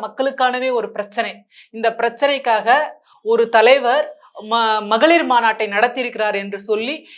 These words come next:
எந்த ஊடகமும் இதுவரை பாராட்ட தயாரா இல்லை. இதுவே ஒரு ஊடக அதர்மம் அப்படின்னு தான் நான் சொல்லுவேன்.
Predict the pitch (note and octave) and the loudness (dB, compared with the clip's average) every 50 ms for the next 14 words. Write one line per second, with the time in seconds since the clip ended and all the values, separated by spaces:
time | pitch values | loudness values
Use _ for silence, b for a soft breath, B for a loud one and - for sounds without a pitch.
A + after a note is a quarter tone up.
0 | B B F#3 A3 B3 C4 C#4+ D4 C#4 A#3 A#3 C4 D4+ E4 E4 D4+ D4+ D4+ D#4 D4 | B B -4 -2 -2 2 4 4 4 4 4 2 4 4 4 4 2 -2 -4 -8
1 | C4 A3 A3 A#3 A3+ A#3+ C#4+ D#4 D4 - _ - A3+ A3+ B3 C4 C4+ B3+ B3+ D4 | -10 -8 -4 -2 -2 0 -2 -2 -4 -10 _ 2 4 6 6 6 4 4 0 -6
2 | C4+ - A#3 G#3+ G#3 A3 A#3 A#3+ A#3 A3 G#3 F#3+ F#3+ F#3 F3+ _ _ F#3 F#3+ G3+ | -8 -6 -4 0 2 2 2 2 2 -2 -4 -6 -10 -12 -14 _ _ -20 -16 -6
3 | A#3+ C4+ C4+ B3+ A#3 G#3+ G#3 G3+ A#3 B3 B3+ B3 A#3 A3 F#3+ F#3 F3 A3 A#3 A#3+ | -2 -2 0 0 0 -2 -2 -4 -2 -2 -2 0 0 0 -2 0 -2 -4 -4 -4
4 | B3 B3+ A#3+ A3+ G#3+ G3 F#3+ F#3 G3 F#3+ F#3+ G#3 G#3 G3 F3 D#3+ D#3+ - F3 E3+ | -8 -12 -14 -14 -16 -16 -16 -18 -20 -18 -16 -14 -14 -14 -14 -16 -18 -20 -18 -18
5 | F3+ F3+ F3 A3 B3 | -16 -16 -16 -18 -20